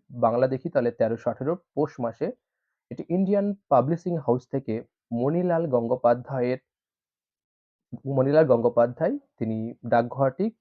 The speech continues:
গ্রন্থাকারে প্রকাশ করছেন এবং নন্দলাল বসুর আঁকা ডাক হর করা যে ছবিটিও কিন্তু এই গ্রন্থে ছাপা হচ্ছে। রবীন্দ্রনাথ যে কোনো নাটক লিখলে তিনি চেষ্টা করতেন পাঠকদের শোনানোর। এই নাটকটিও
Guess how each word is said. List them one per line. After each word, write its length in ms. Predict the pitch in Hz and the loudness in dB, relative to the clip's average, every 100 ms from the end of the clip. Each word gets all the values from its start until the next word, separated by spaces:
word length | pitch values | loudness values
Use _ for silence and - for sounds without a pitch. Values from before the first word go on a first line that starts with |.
| _ | _
গ্রন্থাকারে 560 | 135 123 120 120 120 165 | -2 0 0 -2 -4 -4
প্রকাশ 300 | 185 101 - | -6 -12 -12
করছেন 420 | - 107 - 110 - _ - - _ | -14 -18 -16 -18 -18 _ -20 -20 _
এবং 260 | 135 135 139 | 2 2 2
নন্দলাল 760 | 135 123 135 147 170 165 156 160 - 113 | 2 2 2 2 2 4 4 0 -8 -4
বসুর 500 | 160 - 202 202 - | -4 0 0 0 -2
আঁকা 440 | 117 - 110 110 - 110 | -6 -4 -4 -4 -6 0
ডাক 220 | 127 - _ - | 2 0 _ -10
হর 300 | - - 139 | -2 2 2
করা 340 | 139 113 104 - _ _ _ _ _ _ _ - | 2 -2 -2 -8 _ _ _ _ _ _ _ -6
যে 160 | 131 | -4
ছবিটিও 420 | 127 135 131 185 | -2 -4 -2 -2
কিন্তু 420 | 208 139 131 147 233 - | -2 -2 -2 -6 -6 -6
এই 100 | 117 | -6
গ্রন্থে 340 | 113 117 117 | -4 -4 -4
ছাপা 300 | 113 110 113 | -6 -6 -8
হচ্ছে। 380 | 110 110 _ - - _ _ _ - - - - - - | -8 -12 _ -20 -20 _ _ _ -20 -16 -12 -14 -14 -2
রবীন্দ্রনাথ 400 | 156 165 185 170 | 4 4 6 4
যে 80 | 160 | 2
কোনো 160 | 170 160 | 0 0
নাটক 360 | 135 147 143 _ - | -2 -2 -4 _ -8
লিখলে 340 | 127 143 139 | -6 -2 -2
তিনি 200 | 139 127 | -2 -6
চেষ্টা 280 | 123 139 151 | -8 -8 -8
করতেন 440 | 139 127 123 127 135 _ _ _ - | -6 -6 -6 -8 -12 _ _ _ -2
পাঠকদের 500 | 120 147 147 123 139 | -2 0 -2 -2 -4
শোনানোর। 400 | - 117 104 101 - _ _ _ _ _ _ _ - | -4 -6 -6 -10 -16 _ _ _ _ _ _ _ -2
এই 120 | 143 | 0
নাটকটিও 640 | 147 135 170 - 127 127 | 0 -4 -8 -2 -2 -2